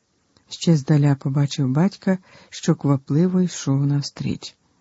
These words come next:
«Пішли, мерщій», сказав задихано.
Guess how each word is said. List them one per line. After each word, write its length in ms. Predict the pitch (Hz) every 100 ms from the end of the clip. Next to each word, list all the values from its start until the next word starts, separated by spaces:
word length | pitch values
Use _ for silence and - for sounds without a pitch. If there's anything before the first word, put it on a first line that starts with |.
| _ _ _ _ _ _ _ _ _ _
«Пішли, 420 | - 170 - 143
мерщій», 580 | 131 131 - - 135 139 _ _ _ _ _
сказав 500 | - - 135 131 120
задихано. 640 | 123 120 120 123 127 117